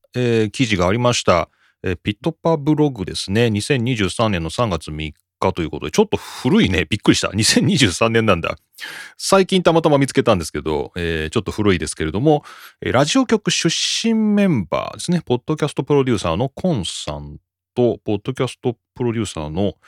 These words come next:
今泉さんなんですかね。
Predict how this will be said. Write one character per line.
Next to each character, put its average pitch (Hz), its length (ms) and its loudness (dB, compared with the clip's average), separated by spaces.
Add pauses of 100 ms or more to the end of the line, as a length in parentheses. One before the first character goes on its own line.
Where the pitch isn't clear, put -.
(200)
今 147 640 -2 (200)
泉 90 400 -6
さ - 160 -12
ん 50 60 -20
な 52 100 -18
ん - 40 -18
で - 60 -16
す - 80 -14
か 143 80 -4
ね。 180 260 0